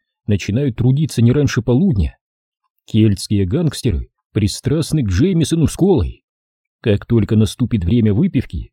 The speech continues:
парни Майка Мэддена могут снова нанести мне визит, чтобы поискать то, что еще не сломано. Я задвинул дверь шкафом. Если ублюдки пройдут сквозь него,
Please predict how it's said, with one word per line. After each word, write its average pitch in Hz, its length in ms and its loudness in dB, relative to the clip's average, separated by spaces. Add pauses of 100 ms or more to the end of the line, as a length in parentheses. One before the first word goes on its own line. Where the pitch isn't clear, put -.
(400)
парни 143 380 -2
Майка 143 340 -2
Мэддена 107 580 0 (300)
могут 135 340 -2
снова 170 320 0
нанести 135 400 2
мне 120 140 4
визит, 131 440 0 (260)
чтобы 101 340 -2
поискать 110 580 0
то, 165 160 0
что - 200 -2
еще - 240 -2
не 113 80 2
сломано. 104 540 0 (1400)
Я 101 400 0
задвинул 101 520 0
дверь 104 260 0
шкафом. - 580 -4 (520)
Если 131 320 -6
ублюдки 139 480 -2
пройдут 127 420 0
сквозь 131 300 -2
него, 123 360 4